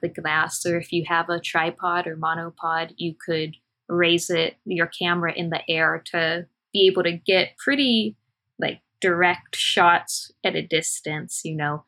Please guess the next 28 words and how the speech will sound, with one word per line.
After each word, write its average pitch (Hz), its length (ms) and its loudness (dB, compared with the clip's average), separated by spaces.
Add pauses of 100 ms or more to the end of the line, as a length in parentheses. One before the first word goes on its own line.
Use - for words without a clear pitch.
and 165 160 -2
have 151 160 0
an 151 120 -4
interesting 156 540 -10
viewpoint. 151 600 -4 (580)
Um, 151 560 -4 (240)
yeah, 151 220 -2 (120)
those 175 220 0
were 180 80 -2
some 165 280 -4
of 156 100 -10
the, 147 280 -6 (220)
the 156 60 -14
tops. - 680 -6
I 180 320 2
would 208 300 2
really 196 300 2
love 165 320 0
to 175 80 -6
get 160 260 -2
into, 165 240 -4
like, 139 240 -6 (240)
East - 420 -6
Vegas 196 800 -2
and 170 260 -4
find, 165 540 -4 (300)
I've 170 180 -2
been 165 480 -4